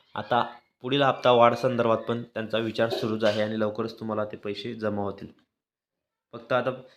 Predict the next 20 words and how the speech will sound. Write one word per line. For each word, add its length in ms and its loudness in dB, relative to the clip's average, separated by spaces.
अ, 80 -2
डिसेंबरचे 600 -2
तुम्हाला 360 0
पंधरा, 340 -2
पंधराशे 420 -6
रुपये 260 -8
मिळालेले 380 -2
आहेत. 140 -6
एकवीस 360 -8
रुपये 200 -8
तुम्हाला 240 0
लवकरच 380 -2
जमा 260 -4
होतील. 320 -8
तर 140 -6
ते 60 2
बघा, 260 4
मार्च 460 2
महिन्यापासून 680 -4
ते, 340 -6